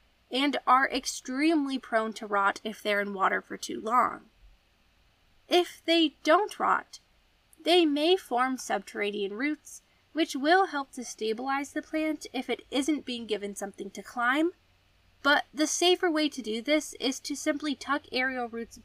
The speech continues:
back into the soil. While the monstera does do best when it can keep both sets of roots, of course,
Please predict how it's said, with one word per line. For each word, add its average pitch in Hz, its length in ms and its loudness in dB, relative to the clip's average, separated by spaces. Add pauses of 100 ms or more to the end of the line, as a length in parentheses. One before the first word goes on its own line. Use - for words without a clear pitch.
(100)
back 247 280 4
into 220 220 -6
the 196 140 -8
soil. 240 500 -2 (1700)
While 285 380 4
the 349 100 4
monstera 294 640 2 (140)
does 240 320 2
do 254 160 -2
best 233 420 -2
when 226 300 -4
it 220 200 -8
can 226 200 -8
keep - 300 -10 (400)
both 320 260 8
sets - 300 -2
of - 120 -10
roots, - 640 -10
of - 200 -6
course, - 600 2